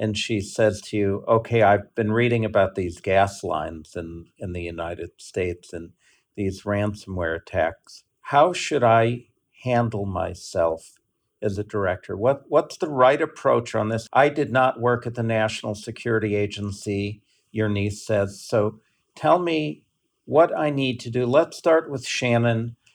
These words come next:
What would you advise this new director about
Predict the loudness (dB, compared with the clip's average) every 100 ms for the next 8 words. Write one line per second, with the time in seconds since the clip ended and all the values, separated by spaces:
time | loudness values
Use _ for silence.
0 | _ _ -2 4 4 4 -2 2 2 2
1 | 0 0 4 6 6 2 -4 -12 _ 0
2 | 0 0 -2 -2 -2 0 2 2 -2 -4
3 | -4 -8 _ _ _ -2 2 4 4 2